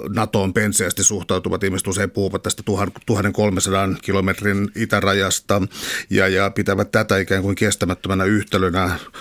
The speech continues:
usein, mutta tuota, ää, tässä otetaan esille tuhatkolmensadan kilometrin länsiraja, eli meidän länsirannikko, meidän ikään kuin, ää, miten, mit-, miten se tulisi ajatella uudestaan. Onko tää,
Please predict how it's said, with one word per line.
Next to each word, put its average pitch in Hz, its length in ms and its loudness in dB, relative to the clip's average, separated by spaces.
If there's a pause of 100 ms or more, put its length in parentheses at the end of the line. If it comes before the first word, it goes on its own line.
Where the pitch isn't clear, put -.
(200)
usein, 95 600 2 (240)
mutta 104 400 2
tuota, 104 380 2
ää, 107 1080 -2 (500)
tässä 113 220 0
otetaan 117 300 2
esille 113 400 2 (140)
tuhatkolmensadan 113 580 2
kilometrin 120 480 2
länsiraja, 95 960 0 (160)
eli 104 380 2 (220)
meidän 107 260 2
länsirannikko, 104 800 2
meidän 98 300 2
ikään 101 220 0
kuin, 101 300 2 (300)
ää, 101 340 2
miten, 107 340 2
mit-, 113 180 0
miten 113 220 4
se 120 120 2
tulisi 101 340 2
ajatella 92 480 -2
uudestaan. 95 760 0 (260)
Onko 110 180 4
tää, 113 320 4